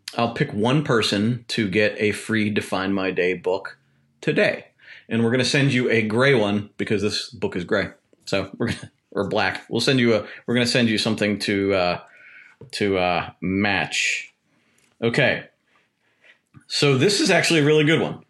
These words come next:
So it's simply yes. And the prompt is, "Today I said yes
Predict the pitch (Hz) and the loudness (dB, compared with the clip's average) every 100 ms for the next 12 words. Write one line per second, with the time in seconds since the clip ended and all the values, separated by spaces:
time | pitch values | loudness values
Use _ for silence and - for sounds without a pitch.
0 | _ _ _ _ _ _ - 151 135 135 | _ _ _ _ _ _ 0 4 6 4
1 | 170 175 - _ _ _ _ _ _ - | 2 -2 -10 _ _ _ _ _ _ -2
2 | 139 - - 202 139 135 156 175 - _ | 0 2 2 2 4 4 4 0 -8 _
3 | - - 208 240 - - - - - _ | -8 0 4 4 4 0 -2 -4 -10 _
4 | _ _ _ - - _ - 120 120 120 | _ _ _ -20 -20 _ -2 2 2 2
5 | 196 190 135 117 117 131 - - _ _ | 2 2 2 2 2 0 -4 -10 _ _
6 | _ - 135 143 175 127 156 143 147 127 | _ -4 2 4 4 2 2 2 2 2
7 | 117 117 185 165 143 - - - - | 2 2 4 4 2 0 -2 -6 -12